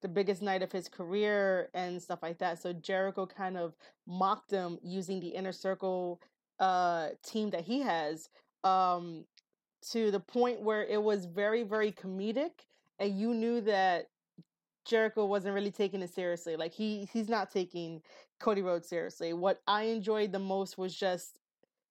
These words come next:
the mocking part, how they put it together, 'cause I wasn't expecting, you know, Jericho to come right out and be like, "Hey, I'm gonna make fun of you, Rhodes, 'cause, you know, um, I could do the same thing too." Um, they got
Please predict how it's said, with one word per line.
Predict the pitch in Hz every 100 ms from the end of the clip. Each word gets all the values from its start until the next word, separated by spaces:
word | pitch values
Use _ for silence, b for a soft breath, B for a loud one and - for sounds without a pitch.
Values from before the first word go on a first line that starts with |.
| _
the | 202
mocking | 202 202 214 226
part, | 220 240 226 208
how | 196
they | 190 190
put | - 196
it | 190
together, | 190 190 190 214
'cause | 202
I | 185
wasn't | 190 202 190
expecting, | 175 - - 196 - 190 175 175 165 _ _ -
you | 208
know, | 185 165 - _ _ 170
Jericho | - 208 196 202
to | 185
come | - 202 180 175
right | 180 185
out | 180 180 -
and | 175
be | 170 175
like, | 175 170 165 160 160 _ _ _
"Hey, | 269 262
I'm | 190 202
gonna | 220
make | 220 220
fun | 240 240
of | 240
you, | 202 170
Rhodes, | 165 170 202 202
'cause, | - 185 180 175
you | 190
know, | 165 170 185 B B -
um, | 190 190 190 185 175 170 160 165 _ _ _ _
I | 175
could | 196 202
do | 208
the | 185
same | 190 196
thing | 190 190
too." | - 233 185 156 - _ _ _
Um, | 185 190 185 180 -
they | 202
got | 196 214 214 185